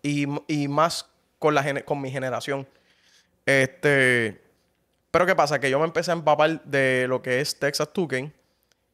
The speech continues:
y empecé a ver las categorías, empecé a ver los highlights, empecé a ver los que estaban corriendo duro, más,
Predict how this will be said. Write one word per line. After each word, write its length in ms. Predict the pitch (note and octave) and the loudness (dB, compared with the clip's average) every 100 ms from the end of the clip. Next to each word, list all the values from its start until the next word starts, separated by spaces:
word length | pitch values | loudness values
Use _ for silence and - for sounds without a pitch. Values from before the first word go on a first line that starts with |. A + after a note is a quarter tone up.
| _ | _
y 140 | C#3 | -6
empecé 320 | C#3 C3 B2 B2 | -4 -4 -2 0
a 40 | |
ver 120 | C3 | 0
las 120 | C3 | -2
categorías, 840 | - G#2+ G#2 G2+ D3 D3+ D3 D3 D3+ C3+ | -4 -6 -6 -6 -4 0 0 -2 -6 -10
empecé 360 | B2+ B2+ - | -8 -8 -4
a 60 | A2 | -4
ver 100 | B2 | -4
los 120 | - | -2
highlights, 420 | C3+ D3 C#3 C#3 - | 0 0 0 -2 -6
empecé 320 | B2 B2 A2+ | -10 -6 -2
a 40 | |
ver 360 | B2 B2+ B2+ A#2+ _ _ _ - | 0 -2 -4 -12 _ _ _ -10
los 140 | B2+ | -8
que 80 | C3+ | -6
estaban 300 | - A#2 B2 | -4 -4 -4
corriendo 420 | A#2 A#2+ A#2+ A2+ | -8 -6 -4 -2
duro, 520 | C3+ D3+ C#3+ D3 - - | 0 2 2 0 -6 -8
más, 600 | C3+ B2+ B2 - - | -2 -2 -2 -4 -8